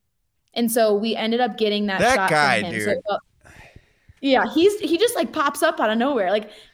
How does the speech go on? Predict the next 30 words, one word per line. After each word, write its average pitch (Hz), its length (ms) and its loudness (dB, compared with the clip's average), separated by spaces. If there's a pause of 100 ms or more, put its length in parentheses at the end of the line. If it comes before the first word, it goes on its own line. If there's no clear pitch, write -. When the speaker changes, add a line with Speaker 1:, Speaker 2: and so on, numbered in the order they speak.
(100)
Speaker 1:
Digi, 214 320 0
if 226 100 -4
you're 254 100 -4
hearing 262 360 -2
this 262 160 -2
right 262 120 -4
now, 254 180 0
like, 220 280 -4 (240)
you 254 140 -4
crack 240 340 -2
me 240 120 -2
up, 208 280 -4
number 208 320 -4
one. 190 340 -4
Also, 208 380 -2
just, 208 180 -6
like, 185 220 -10
thank 170 240 -12
you. 170 260 -8 (640)
Um, 190 480 -8
Speaker 2:
Thank 120 220 -8
you 131 60 -6
for 139 140 -4
letting 127 200 0
me 117 180 -4
live 113 280 -2
in 107 80 -4
your 101 120 -2
house 98 240 -2
for 95 380 -8